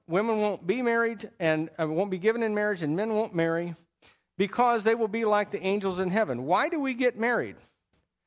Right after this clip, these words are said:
Because in a fallen world, there needs to be a way to prevent the human race from going extinct. That's at least one big reason. Okay? We also get married for love and affection and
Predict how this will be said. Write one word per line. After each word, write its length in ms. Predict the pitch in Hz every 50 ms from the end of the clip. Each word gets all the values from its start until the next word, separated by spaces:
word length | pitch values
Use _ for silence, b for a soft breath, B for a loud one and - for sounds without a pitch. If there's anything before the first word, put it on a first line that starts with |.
| _ _ _ _ _ _ _ _ _ _
Because 300 | - 202 - 226 214 185
in 100 | 214 202
a 60 | 185 165
fallen 460 | - 233 240 262 294 294 285 262 185
world, 360 | 160 156 151 151 160 180 196
there 200 | 196 190 185 180
needs 280 | 185 196 226 226 214 -
to 80 | 233
be 160 | 196 190 202
a 80 | 190 175
way 400 | 151 151 180 170 151 147 151 160
to 140 | - - 143
prevent 400 | - 160 151 156 196 220 220 -
the 80 | 170
human 280 | 139 - 214 214 202 175
race 240 | 156 151 151 156 151
from 160 | - 147 139
going 240 | 143 170 175 170 156
extinct. 680 | 143 - - - - - 247 220 139 120 - - - - _ _ _ _ _ _ _ _
That's 140 | - 131 -
at 60 | - _ _ -
least 260 | 147 165 160 - -
one 260 | 143 170 180 185 165
big 220 | 143 165 180 175
reason. 420 | 143 127 117 110 104 120 139 190 180 _ _ _ _ _ _ _ _ _ _ _ _ _ _ _ _ _ _ _ _ -
Okay? 180 | 151 156 156 170
We 100 | 180 180
also 240 | 202 247 262 - 262
get 220 | 247 214 226 175 185
married 260 | 185 190 202 196 190
for 120 | 196 175
love 340 | 143 139 170 185 196 196 196
and 100 | 208 190
affection 580 | 165 - 190 170 - - - 185 170 175 185 170 B B B B B B B
and 400 | - 196 185 180 180 185 180